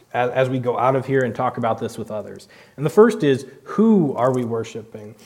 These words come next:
Are we worshiping the true God who created the heavens and the earth?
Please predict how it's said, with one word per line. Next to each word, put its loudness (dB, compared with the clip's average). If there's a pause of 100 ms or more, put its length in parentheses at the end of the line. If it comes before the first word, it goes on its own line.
(160)
Are 10
we 8
worshiping 8
the 4
true 2
God -2
who -4
created -2
the -10
heavens -6
and -10
the -14
earth? -20